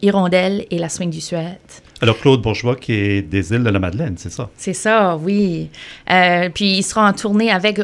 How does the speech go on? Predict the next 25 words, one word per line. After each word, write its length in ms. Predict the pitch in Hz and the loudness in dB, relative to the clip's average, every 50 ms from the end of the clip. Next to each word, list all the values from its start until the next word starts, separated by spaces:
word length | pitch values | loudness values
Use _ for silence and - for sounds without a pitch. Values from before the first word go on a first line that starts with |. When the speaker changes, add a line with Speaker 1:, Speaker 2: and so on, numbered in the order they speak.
| - - | -4 -4
Speaker 1:
Ronald 580 | 170 190 196 190 190 196 214 220 220 220 196 | -2 0 0 2 2 2 2 2 2 0 0
pour 300 | 214 - - 196 185 180 | -2 -4 -4 -2 -2 -2
le, 260 | 175 170 165 160 160 156 156 - - - - - _ _ - | -2 -2 -2 -4 -4 -6 -10 -14 -20 -20 -20 -20 _ _ -6
le 80 | 180 | -6
cadre 340 | 175 - 190 190 190 185 180 175 _ _ - | -4 -2 -2 0 0 0 -2 -6 _ _ -10
du, 340 | 180 175 165 165 165 - 170 | -6 -4 -4 -4 -4 -6 -8
du, 400 | 160 165 175 170 156 151 151 151 | -8 -10 -10 -8 -8 -8 -10 -10
euh, 180 | 160 170 175 175 196 196 - | -10 -12 -12 -12 -12 -8 -2
de 60 | 202 | 0
Speaker 2:
Le 40 | 185 | 0
Speaker 1:
la 100 | 185 175 | 0 0
série 640 | - - 196 185 170 190 190 190 185 185 180 - - | -2 -2 0 0 0 0 0 0 0 0 -2 -2 -2
Au 100 | 185 185 | -2 -4
cœur 220 | 185 - 196 196 | -2 0 0 0
de 60 | 185 | 0
la 100 | 185 175 | 0 -2
chanson, 440 | 160 - 175 170 165 - 190 175 170 | -2 -2 -4 -4 -4 -4 -4 -4 -4
là. 140 | 165 156 160 | -4 -2 -2
La, 100 | 165 170 | -2 -2
l'année 300 | 165 180 180 185 190 190 | -2 0 0 0 2 2
dernière, 380 | 175 180 175 170 170 185 196 190 | 0 0 0 0 0 0 0 0
il 120 | 165 175 | -2 -2
était 220 | 165 160 - 165 | -4 -4 -4 -4
venu, 480 | 156 156 156 165 170 175 170 170 170 170 | -4 -4 -4 -4 -2 -2 -2 -4 -4 -4
euh, 160 | 175 156 151 | -4 -4 -6